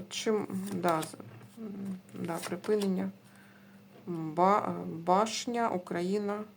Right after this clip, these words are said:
Укра-, башня, Україна переможець. Типу, ага, Україна не переможець уже, получається.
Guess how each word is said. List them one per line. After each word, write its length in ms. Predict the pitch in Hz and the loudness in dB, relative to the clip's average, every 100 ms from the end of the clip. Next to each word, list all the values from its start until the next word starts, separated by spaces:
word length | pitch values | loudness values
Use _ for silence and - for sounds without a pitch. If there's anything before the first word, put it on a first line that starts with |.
| - - | -16 -8
Укра-, 280 | 185 - | -6 -4
башня, 580 | 175 170 180 214 - 190 | -2 2 2 2 -2 -2
Україна 520 | - - 175 185 196 | -2 -4 -2 2 2
переможець. 720 | 190 190 190 175 185 - 196 - | 0 -2 -2 -2 -4 -8 -12 -6
Типу, 240 | 190 - - | -6 -2 0
ага, 300 | 185 180 165 | 2 2 -2
Україна 380 | 165 196 196 | -2 0 2
не 120 | 196 196 | 2 0
переможець 640 | 202 196 165 160 - - | 2 2 0 -2 -8 -10
уже, 140 | 165 165 | -10 -6
получається. 680 | 165 170 - 127 123 - | -6 -6 -8 -8 -8 -14